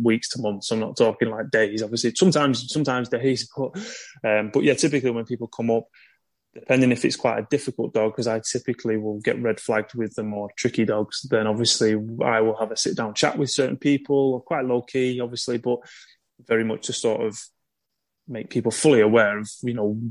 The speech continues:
the dog that you're potentially taking on. But then it allows us, like I say, if the dog, before we put the dog up for rehoming, if we've had two or three weeks where we can at least hit the ground running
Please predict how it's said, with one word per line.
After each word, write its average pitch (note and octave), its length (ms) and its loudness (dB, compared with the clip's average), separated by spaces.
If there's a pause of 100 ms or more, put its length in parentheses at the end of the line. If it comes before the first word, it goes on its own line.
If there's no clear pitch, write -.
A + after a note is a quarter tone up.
(760)
the A2 80 -16
dog G#2+ 240 0
that A#2+ 140 2
you're A#2+ 100 2
potentially A#2 420 0
taking A2 380 2
on. A2+ 180 2
But A#2+ 140 -2
then C3 100 4
it B2+ 80 4
allows A#2 460 0
us, A2+ 100 -6
like A2+ 140 -6
I A#2+ 60 -6
say, A#2 260 2
if A#2 100 -4
the - 80 -6
dog, A#2 320 -2
before B2 280 -2
we A#2+ 80 -2
put - 200 -4
the B2+ 80 -6
dog A2+ 240 -4
up C#3 120 -2
for B2 120 -4
rehoming, A2+ 500 -2
if A#2 120 -6
we've A2+ 100 -4
had A#2 240 -2
two B2+ 160 0
or A#2 40 0
three A#2 260 0
weeks B2 340 0
where A2+ 140 2
we A#2 100 -2
can B2 180 -6
at A#2 120 -6
least A#2+ 340 -2 (380)
hit - 120 -2
the C#3 80 0
ground A#2 340 0
running A#2 320 -2